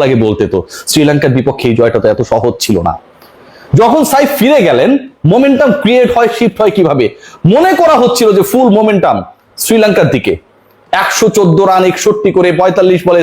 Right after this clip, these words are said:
সাইফ হাসান ফিরে গেলেন। মারবে কে? তাওহিদ হৃদয় দেখিয়ে দিলেন। ঠিক তার পরের ওভারটায় ষোলো রান তুললেন কামিন্ডু মেন্ডেসের বলে। খেয়াল করে দেখুন, বাংলাদেশের আস্কিং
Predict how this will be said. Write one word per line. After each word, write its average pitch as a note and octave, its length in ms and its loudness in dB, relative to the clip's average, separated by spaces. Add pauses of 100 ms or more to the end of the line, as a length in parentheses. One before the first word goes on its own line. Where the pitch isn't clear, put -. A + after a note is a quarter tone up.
সাইফ E3+ 200 0
হাসান D#3+ 280 -2
ফিরে F3 240 2
গেলেন। B2 180 0 (280)
মারবে B3 400 2 (140)
কে? B3+ 140 4 (1200)
তাওহিদ E3 380 2
হৃদয় C#3+ 280 2 (100)
দেখিয়ে D#3+ 420 -2
দিলেন। G#2+ 240 -2 (320)
ঠিক C4 160 0 (100)
তার B3+ 140 2 (120)
পরের A3 260 2 (180)
ওভারটায় F3+ 540 0 (480)
ষোলো F3+ 320 0
রান D3+ 160 0 (100)
তুললেন C#3 280 0 (100)
কামিন্ডু C3 360 0
মেন্ডেসের G#2+ 500 -2
বলে। F2+ 200 -2 (1400)
খেয়াল B3+ 260 2
করে C#4+ 120 2
দেখুন, G#3 240 2 (140)
বাংলাদেশের G#3+ 540 0 (120)
আস্কিং A#3 280 -2